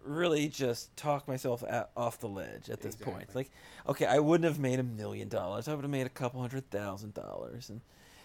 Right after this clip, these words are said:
Speaker 1: so, you know, so, uh, you know, so trying to lessen the blow.
Speaker 2: But how, is this sustainable? Is, is this
Speaker 1: No,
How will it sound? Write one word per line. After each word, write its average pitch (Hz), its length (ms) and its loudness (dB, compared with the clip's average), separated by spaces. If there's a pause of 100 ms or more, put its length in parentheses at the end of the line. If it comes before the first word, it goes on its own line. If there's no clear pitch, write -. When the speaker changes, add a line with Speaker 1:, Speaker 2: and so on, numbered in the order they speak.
Speaker 1:
so, - 160 -18
you 151 120 0
know, 139 180 4
so, 131 460 6
uh, 131 380 6 (260)
you 104 80 -10
know, 104 100 -10
so 107 300 -12 (760)
trying 175 180 0
to 156 60 8
lessen 120 360 2
the 123 80 0
blow. 92 560 -4
Speaker 2:
But 214 200 0
how, 254 260 -4 (480)
is 202 280 0
this 302 180 -4
sustainable? 139 760 -6 (240)
Is, 135 260 -6
is 143 240 -8
this 220 460 0
Speaker 1:
No, 135 280 2